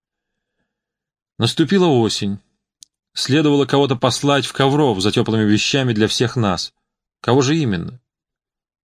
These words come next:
Николай Владимирович Ольшанский, наш начальник партии, выбрал меня. Я готов был броситься ему на шею. Лущихин запротестовал: «Надо чертить, надо копировать». Но я умолил Мирскую, которая заправляла всеми делами в камералке,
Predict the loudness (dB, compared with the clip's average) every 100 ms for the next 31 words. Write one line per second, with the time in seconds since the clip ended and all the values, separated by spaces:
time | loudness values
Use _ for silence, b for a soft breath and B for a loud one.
0 | -8 -2 0 2 2 0 0 -2 -4 -2
1 | -2 0 0 -2 -8 -12 -14 _ -4 -2
2 | 0 0 0 0 0 0 0 0 0 0
3 | 2 0 0 -2 -4 -10 -16 _ _ _
4 | _ _ _ -2 0 2 2 2 2 2
5 | 2 0 -2 -2 0 0 -2 -2 -2 -2
6 | -4 -6 -14 _ _ -2 0 0 -2 -2
7 | 0 0 -2 -4 -2 0 2 0 0 -2
8 | 0 -2 -2 -2 -4 -2 -4 -2 -4 -4
9 | -2 -4 -4 -10 _ _ _ _ _ _
10 | 0 2 2 0 0 0 0 0 -2 -4
11 | -6 -6 -6 -4 0 2 2 0 0 0
12 | 2 -2 -2 -2 0 2 0 0 -2 -6
13 | b b b b b -20 -4 0 2 2
14 | 0 -2 -6 -6